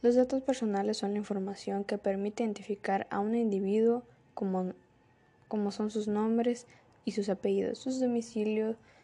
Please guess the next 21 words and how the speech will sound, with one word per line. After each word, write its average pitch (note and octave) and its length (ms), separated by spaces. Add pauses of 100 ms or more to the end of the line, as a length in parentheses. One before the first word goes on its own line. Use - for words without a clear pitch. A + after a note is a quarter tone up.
(120)
su - 180
teléfono, G3+ 760 (280)
su G#3 240
historia G3+ 340
laboral G3 400
y F#3+ 60
académico, F#3+ 680 (320)
sus G#3+ 200
datos G3+ 260
patrimoniales G3+ 760
y G#3 60
financieros, G#3+ 800 (320)
su - 180
firma C4+ 540
y B3 80
así A3 220
como G#3+ 220
sus G3 260 (220)
caracteris-, G#3+ 680 (160)
características A3+ 680
físicas, - 560